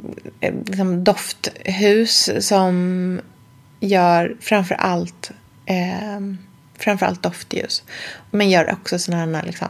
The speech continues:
pinnar och det finns något ägg och lite så olika grejer.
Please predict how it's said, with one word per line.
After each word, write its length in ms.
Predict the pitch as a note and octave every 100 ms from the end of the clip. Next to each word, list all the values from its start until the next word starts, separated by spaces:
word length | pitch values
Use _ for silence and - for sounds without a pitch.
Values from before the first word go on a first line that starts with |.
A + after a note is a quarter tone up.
| - - -
pinnar 680 | B3 A3 G3+ G#3 G3 F3+
och 80 | F3+
det 80 | F3+
finns 200 | F#3+ F3+
något 180 | F#3 F3+ -
ägg 280 | E3+ F3 F3+ - -
och 120 | E3+ D#3+
lite 300 | F#3 F#3 F3+
så 80 | E3+
olika 400 | F3 F3 F3 E3+
grejer. 460 | - - - F#3